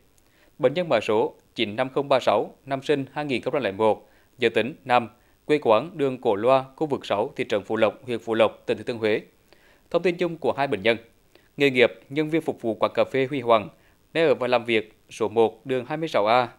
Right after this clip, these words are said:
phường mười, quận sáu, thành phố Hồ Chí Minh. Yếu tố dịch tễ, trở về địa phương từ vùng dịch, hai bệnh nhân cùng chạy xe máy từ thành phố Hồ Chí Minh đến địa phận Thừa Thiên Huế lúc mười sáu giờ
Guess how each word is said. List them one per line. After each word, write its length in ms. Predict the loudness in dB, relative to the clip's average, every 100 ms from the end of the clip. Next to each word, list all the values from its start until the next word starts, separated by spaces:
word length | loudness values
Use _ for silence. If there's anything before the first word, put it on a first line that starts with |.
| _
phường 180 | -4 -2
mười, 180 | 2 0
quận 180 | 0 -8
sáu, 260 | -2 -4 -4
thành 120 | -10
phố 180 | -6 -6
Hồ 100 | -4
Chí 140 | -6 0
Minh. 240 | 0 0 -6 _ _ _ _ _ _ _
Yếu 100 | -4
tố 100 | -2
dịch 180 | -4 2
tễ, 260 | 4 4 0 _ _ -6
trở 80 |
về 160 | -2 -2
địa 160 | -2 -2
phương 160 | -2 -4
từ 80 | -4
vùng 220 | -6 0
dịch, 260 | 0 0 _ _ _ _ _ _
hai 100 | 0
bệnh 180 | 0 -2
nhân 180 | -6
cùng 220 | -4 -8 0
chạy 160 | 0
xe 120 | 0
máy 220 | -2 -2 -2
từ 120 | -6
thành 140 | -10
phố 160 | -10 -4
Hồ 140 | -4
Chí 120 | -4
Minh 240 | 0 0 0 -12 -4
đến 160 | -2
địa 100 | -2
phận 240 | -2 -2 -4
Thừa 100 | -8
Thiên 120 | -8
Huế 260 | 0 2 0 -4
lúc 100 | -12 -8
mười 100 | -6
sáu 180 | -6 0
giờ 200 | 2 2